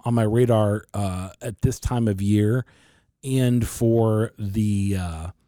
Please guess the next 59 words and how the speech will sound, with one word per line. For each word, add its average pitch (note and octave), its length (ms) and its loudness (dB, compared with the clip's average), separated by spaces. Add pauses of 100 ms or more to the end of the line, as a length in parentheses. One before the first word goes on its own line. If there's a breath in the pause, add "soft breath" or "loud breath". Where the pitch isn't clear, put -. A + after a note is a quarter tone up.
(520)
for - 80 -4
the B2 80 2
podcast D#3 540 0
in B2+ 60 -10
particular. A2+ 560 2
And A#2 200 -2
I, C3 160 -2
I E3 160 0
literally D#3+ 380 6
just B2 160 0
let B2 120 2
J B2 140 4
B A2+ 160 4
know A2+ 140 2
this G#2+ 180 0
about G2+ 380 -4
five G#2 240 -2
seconds F#2+ 320 -6
ago. D#2 260 -14 (420 loud breath)
I B2 80 0
was A2+ 120 4
like, A2 160 -2
"I A#2 40 2
wanna C#3+ 120 4
do D3 100 6
a C3+ 40 2
podcast. C3 460 0
I B2 40 2
wanna A2+ 60 2
do A2+ 120 4
it A2 60 2
on G#2 120 0
this, A2 300 -2
this A2 320 -2
issue, G#2+ 380 0
and G2 80 0
I, G2 140 -4
I - 40 -4
wanna B2 160 2
talk A#2 220 -2
about G#2 340 -2 (460 loud breath)
what A#2+ 420 2
I A#2 120 0
wanna A2 280 0
talk G#2 280 -4
about," F#2+ 260 -4
because, G#2+ 540 -2
um, F#2 540 -2 (520)
a C#3 100 -2
lot E3 220 4
of F3+ 60 0
us C#3+ 160 -4
live C#3+ 160 4
in D3 80 2
the B2+ 60 2
social C3+ 300 0
media, A#2+ 520 4 (300)
you G#2+ 180 0
know, F#2 180 -2